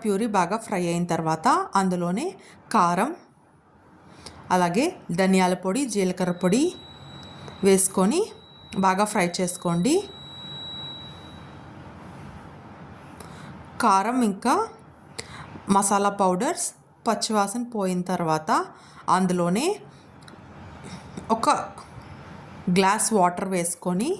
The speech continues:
ఒకసారి బాగా కలుపుకొని కూర బాగా దగ్గరికి అయ్యేంత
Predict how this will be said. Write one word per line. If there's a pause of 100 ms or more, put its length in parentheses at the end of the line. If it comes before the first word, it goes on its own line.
(1120)
ఒకసారి
బాగా (100)
కలుపుకొని (180)
కూర (140)
బాగా (120)
దగ్గరికి
అయ్యేంత